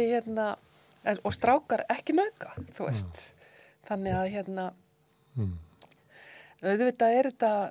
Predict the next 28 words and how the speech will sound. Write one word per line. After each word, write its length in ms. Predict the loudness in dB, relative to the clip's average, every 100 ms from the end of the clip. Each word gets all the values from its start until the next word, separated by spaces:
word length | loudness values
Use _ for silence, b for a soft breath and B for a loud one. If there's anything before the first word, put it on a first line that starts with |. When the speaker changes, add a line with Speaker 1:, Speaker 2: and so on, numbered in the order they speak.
| -8 _
Speaker 1:
hérna, 500 | -14 -10 -10 -8 -8 -8 -8
þetta 320 | -12 -2 0
er 80 | 0
svona 200 | 0 0
hægt 340 | -2 -4 0
og 80 | 4
rólega 320 | 4 2 -2
kannski 320 | -4 -6 -8
pínu 320 | -4 -2 0 0
að 100 | 0
breytast, 460 | 0 -2 -6 -6
en, 160 | -6 -4
en 280 | -4 -6 -6 -10 -14 -16 -10
Stígamót 580 | -6 -2 2 2 2 2
er 100 | 4
ennþá 300 | 4 2 0
opin 420 | 0 0 -4 -6
og 100 | -4
það 200 | 0 0
eru 180 | 0 -2
hundrað 400 | -2 -4 -4 -4
og 60 | -4
níutíu 320 | -6 -6 -4
manns 260 | -2 -2 -4
á 60 |
biðlista 480 | -4 -2 -2 -2 -4
hjá 120 | -6
okkur. 340 | -6 -6 -6